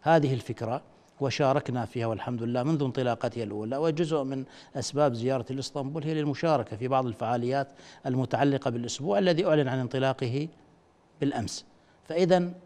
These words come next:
أسبوع القدس العالمي هو مؤسسات الأمة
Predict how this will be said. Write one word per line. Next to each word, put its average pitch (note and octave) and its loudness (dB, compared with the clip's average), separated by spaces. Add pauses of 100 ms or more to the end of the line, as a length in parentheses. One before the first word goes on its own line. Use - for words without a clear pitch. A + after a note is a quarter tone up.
أسبوع D3+ 6
القدس - 0
العالمي D#3 4 (460)
هو C#3 4 (400)
مؤسسات E3 6
الأمة C3 0